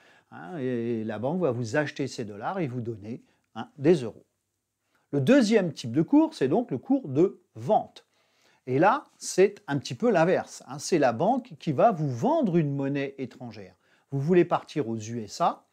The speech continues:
eh ben, vous avez, euh, besoin d'un certain nombre de dollars, bah, vous allez donc la banque, à la banque et elle, elle va vous les vendre. Donc, vous allez échanger vos euros contre, par exemple, des dollars.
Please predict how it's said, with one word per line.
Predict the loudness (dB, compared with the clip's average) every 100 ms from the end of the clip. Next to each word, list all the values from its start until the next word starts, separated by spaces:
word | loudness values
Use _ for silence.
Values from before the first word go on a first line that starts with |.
| _ _ _ _ -18
eh | -14
ben, | -10
vous | -6 -4 0
avez, | 0 0 2 2 4 2
euh, | 2 0 -2 -4 -6
besoin | -2 -2 -2 -4 -4 -4
d'un | -6 -8
certain | -8 -14 -12 -10
nombre | -8 -8 -10 -12
de | -12
dollars, | -10 -6 0 0 0 -2
bah, | -4
vous | -6 -8
allez | -6 -4 -4 -8 _ _
donc | -8 -6 -6
la | -2
banque, | 0 -2 -4 -20 _
à | -2
la | -2
banque | -2 -6 -2
et |
elle, | 0
elle | 0 -2
va | -4
vous | 0
les | 2 2
vendre. | 0 -12 -20 _ _ _
Donc, | 0 0 0 _ _
vous | 2 2
allez | 2 0
échanger | -2 -2 -2 -4 -2 -4
vos | -6 -2 0
euros | 2 0 -2 -8 -10 _ _ _ _
contre, | 2 2
par | -2 -4 -4
exemple, | -8 -12 -14 _ _
des | 0
dollars. | 2 -2 -6 _